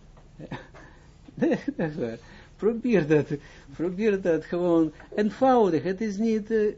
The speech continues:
het geestelijke is, is niet, is niet be-, vermoeiend. Het is absoluut niet vermoeiend. Het is niet iets wat zo intellectueel ingewikkeld zijn. Daarom kunnen ze niets,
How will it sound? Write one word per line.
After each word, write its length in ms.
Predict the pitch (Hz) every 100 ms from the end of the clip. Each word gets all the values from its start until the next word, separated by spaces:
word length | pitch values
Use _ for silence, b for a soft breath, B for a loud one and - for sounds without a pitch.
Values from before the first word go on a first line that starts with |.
| -
het 140 | - 185
geestelijke 800 | 262 262 - 247 226 226 233
is, 400 | - 202 190 180 190
is 240 | 214 196
niet, 400 | 202 226 226 208 202 - - 202
is 220 | 208 190 208
niet 400 | 233 208 302 -
be-, 280 | 175 160 208
vermoeiend. 760 | - 220 214 233 208 147 117 -
Het 180 | 160
is 120 | 233 214
absoluut 420 | 233 - 220 196
niet 120 | 170
vermoeiend. 340 | 143 139 135
Het 100 | 151
is 160 | 214 185
niet 220 | 196 208 - B B B B B
iets 400 | - 202 190 -
wat 280 | - 202 190
zo 340 | - 208 202 151
intellectueel 840 | 202 185 - 190 185 185 196 196 190
ingewikkeld 680 | 196 151 180 175 175 156
zijn. 140 | 139 143
Daarom 240 | 156 165
kunnen 240 | 160 180 170
ze 160 | 165 139
niets, 300 | 214 -